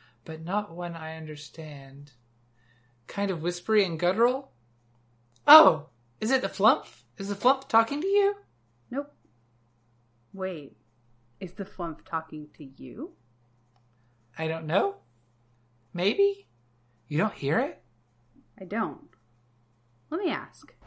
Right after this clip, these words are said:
Speaker 2: Hey, buddy. Are you talking to my friend? Uh,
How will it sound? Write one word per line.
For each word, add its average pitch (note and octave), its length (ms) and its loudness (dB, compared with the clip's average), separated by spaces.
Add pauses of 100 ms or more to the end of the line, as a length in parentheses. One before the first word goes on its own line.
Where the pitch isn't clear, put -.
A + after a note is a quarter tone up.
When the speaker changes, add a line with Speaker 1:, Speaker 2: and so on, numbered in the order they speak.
(1200)
Speaker 2:
Hey, G#4+ 140 -6
buddy. D#4 400 -2 (680)
Are A#3 80 -12
you D#4 160 -4
talking F#4+ 320 -10
to G#4 140 -4
my F4+ 120 -4
friend? G#4 420 -8 (3250)
Uh, A3 280 -10